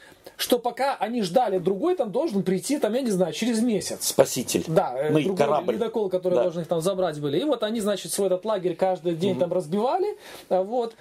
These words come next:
Speaker 1: э, чтоб поспать, а потом утром собирали
Speaker 2: Чтоб
Speaker 1: все
Speaker 2: готовыми
Speaker 1: свои
Speaker 2: быть.
Speaker 1: Да, и целый день ждали, пока там это, и потом на ночь опять. И вот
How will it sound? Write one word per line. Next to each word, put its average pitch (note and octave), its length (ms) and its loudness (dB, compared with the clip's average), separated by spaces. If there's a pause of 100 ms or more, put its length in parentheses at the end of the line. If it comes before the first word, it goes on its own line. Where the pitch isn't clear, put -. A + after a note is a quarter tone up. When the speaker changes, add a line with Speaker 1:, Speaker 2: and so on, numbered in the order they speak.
Speaker 1:
э, F#3 380 2
чтоб F#3 200 -2
поспать, G3+ 480 -2
а G3 140 0
потом G3+ 300 -4
утром G#3+ 260 -2
собирали F#3+ 540 0
Speaker 2:
Чтоб - 180 2
Speaker 1:
все - 100 2
Speaker 2:
готовыми F#3 360 2
Speaker 1:
свои A2+ 140 2
Speaker 2:
быть. F#2+ 100 0
Speaker 1:
Да, C4+ 200 8
и D4+ 120 -2
целый D4+ 280 0
день A#3+ 200 0
ждали, F#3 340 0
пока D4+ 320 -2
там F4 180 -2
это, F#4+ 140 2
и F#4 60 2
потом D4+ 180 -2
на C#4 80 0
ночь - 200 -2
опять. A3 300 0
И A3+ 120 -8
вот A#3 240 -4